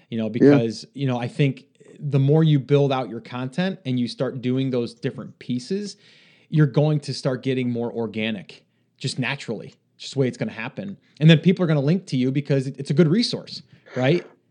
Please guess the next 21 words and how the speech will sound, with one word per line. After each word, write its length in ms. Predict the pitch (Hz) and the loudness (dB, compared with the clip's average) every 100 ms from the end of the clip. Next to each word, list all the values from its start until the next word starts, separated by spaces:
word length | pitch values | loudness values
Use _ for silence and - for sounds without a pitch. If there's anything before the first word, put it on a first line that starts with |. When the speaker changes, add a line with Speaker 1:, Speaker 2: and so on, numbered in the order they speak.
| _ _ _ _ | _ _ _ _
Speaker 1:
And, 220 | 127 127 123 | -6 4 8
Speaker 2:
Yeah, 180 | 160 | 8
Speaker 1:
uh, 40 | 143 | 8
Speaker 2:
no, 160 | 151 175 | 4 4
and, 180 | 135 135 | 0 0
and, 140 | 131 131 | -2 -2
and 200 | 131 120 | -2 4
Bill's 220 | 160 190 | 6 6
the 80 | 147 | 4
guy 140 | 131 | 4
to 80 | 113 | 2
do 200 | 104 135 | 4 4
it. 60 | 107 | 4
I 60 | |
mean, 140 | 107 117 | 2 2
I, 140 | 151 | 2
I'm 180 | 151 170 | 4 4
a 60 | 131 | 6
good 200 | 151 139 - | 4 4 0
fisherman, 400 | 165 170 160 123 | -2 2 2 2
but 180 | 101 | -2